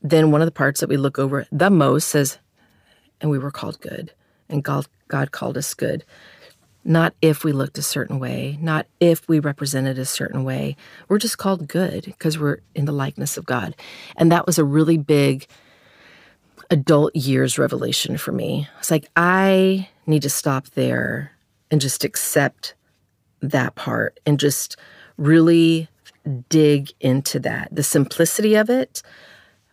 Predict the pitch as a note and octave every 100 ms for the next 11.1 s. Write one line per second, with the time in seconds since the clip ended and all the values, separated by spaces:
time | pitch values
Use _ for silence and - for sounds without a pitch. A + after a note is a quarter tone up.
0 | - - D3+ C3 - _ _ D3+ D3+ D#3+
1 | D#3 A3+ D#3 B2 D#3 - C#3 - - A#2
2 | A#2+ D3 F3 _ _ - D#3+ D3+ D3+ C#3
3 | C3 - D#3+ D#3+ - - B2+ B2+ C#3 -
4 | - - - - - - F#3 G3 F3 D3+
5 | D#3 D3+ - - D3+ C3 B2 - C#3 C3+
6 | C3+ C#3 C3+ D3 - - C#3 C3 B2+ A#2+
7 | - - C#3+ C#3+ C#3 - D3 C#3+ - -
8 | C3+ C3+ C3+ - - C3 C3 C3 B2+ C3
9 | - C3 - - C3 C3+ - C3+ - C3
10 | C3 B2+ C3 - C3 B2+ C#3+ D3+ D3+ C#3+